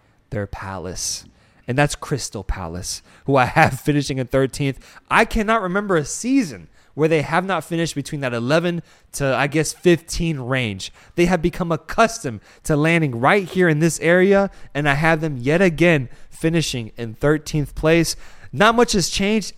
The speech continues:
outside of the departure of a very important player for them and Wilfried Zaha leaving the club. But I think guys like, uh, Olise and Eze will step up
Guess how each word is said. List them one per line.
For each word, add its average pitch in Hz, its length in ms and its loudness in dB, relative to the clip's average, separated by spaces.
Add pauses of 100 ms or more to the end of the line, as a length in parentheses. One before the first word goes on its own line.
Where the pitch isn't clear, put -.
outside 170 640 0
of 139 100 -4
the 135 80 0
departure 156 600 0
of 131 180 -4
a 127 60 0
very 151 400 -4
important 151 420 -8
player 151 240 -4
for 165 180 -6
them 160 160 -8 (220)
and 123 180 -10
Wilfried 143 360 -2
Zaha 170 560 0 (220)
leaving 156 280 -4
the 139 80 -4
club. 175 460 -4 (100)
But 185 160 4
I 180 80 4
think 226 240 2
guys 175 320 6
like, 151 300 2
uh, 139 180 0
Olise 165 460 2
and 147 260 2
Eze 143 520 0 (240)
will 190 100 -2
step - 400 2
up 170 200 4